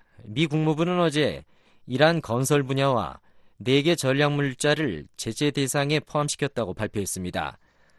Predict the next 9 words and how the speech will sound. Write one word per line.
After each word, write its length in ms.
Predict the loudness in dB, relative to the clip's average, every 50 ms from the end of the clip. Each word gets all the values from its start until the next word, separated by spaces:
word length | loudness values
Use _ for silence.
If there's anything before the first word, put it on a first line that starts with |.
| -20 -20 -20 -20 _ _ _
국무부는 640 | -4 0 2 2 4 4 4 4 4 4 2 0
이란 380 | -2 0 2 4 4 2 2 -4
혁명 480 | -6 -6 -4 -2 -2 0 0 0 -2 -4
수비대 640 | -4 -6 -6 -6 -2 2 4 4 4 2 0 -2 -6
아이알지씨가 1300 | -6 -2 0 2 4 4 4 4 4 2 0 -2 -6 -6 -6 -4 -4 -4 0 2 2 2 0 -2 -8 -14 -18 -20 -20 -20 -20 -14 -6
건설 420 | -2 -2 0 0 2 2 2 2
분야를 460 | 0 0 0 2 2 2 2 0 -2
직간접적으로 880 | -4 -6 -8 -8 -4 -2 -2 0 0 0 -2 -4 _ -4 -4 -2 -2 -4
통제하고 720 | -4 -4 -4 -2 0 0 0 2 2 0 -2 -4 -4 -8